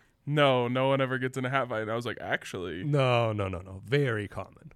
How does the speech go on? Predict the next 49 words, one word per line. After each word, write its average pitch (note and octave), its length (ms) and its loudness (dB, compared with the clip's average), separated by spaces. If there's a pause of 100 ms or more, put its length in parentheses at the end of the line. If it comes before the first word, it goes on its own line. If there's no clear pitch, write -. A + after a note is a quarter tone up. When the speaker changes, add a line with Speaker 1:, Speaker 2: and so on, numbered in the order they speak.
(260)
Speaker 2:
Very G2+ 300 -2
common. - 440 -12 (120)
Speaker 1:
I, E3 240 4 (500)
I've E3 160 -6
got E3 200 2
multiple. C#3+ 640 0
Speaker 2:
For D#3+ 180 2
young D#3 300 4 (100)
men, B2 280 2
Speaker 1:
<laughs> A#2+ 40 4
Speaker 2:
yes, B2 380 4
very C3+ 400 6
common. G#2+ 560 -4
E-, - 220 -10
extremely D#3 680 -2
annoying C#3+ 360 0
when F2+ 120 -10
someone G#2+ 300 -6
messes G2+ 340 -8
with A2 160 -8
your A2+ 120 -8
hat. - 200 -10 (880)
Speaker 1:
Oh, F#3 400 6
you're F3+ 240 4
referencing F#3 580 2
the D#3 100 2
Logan D#3 400 2
Paul, D3+ 240 2
Jake G#3 100 -2
Speaker 2:
Yeah, D#4+ 240 8
Speaker 1:
Paul F4+ 120 6
Speaker 2:
yeah, C#3+ 260 6
Speaker 1:
thing. C3+ 100 4
Speaker 2:
right. D3 280 6
It's C#3 260 -2
a B2+ 220 2
spring D#3 640 0
off C3 280 0
the B2+ 220 -2
other C#3 460 0
boxing A#2 640 -2
event A2 400 -4
that A2 200 -6
we G#2+ 120 -6
semi G#2 400 -6
don't F#2+ 300 -10
care. - 220 -10
Speaker 1:
Which A3 220 0
one B3+ 320 2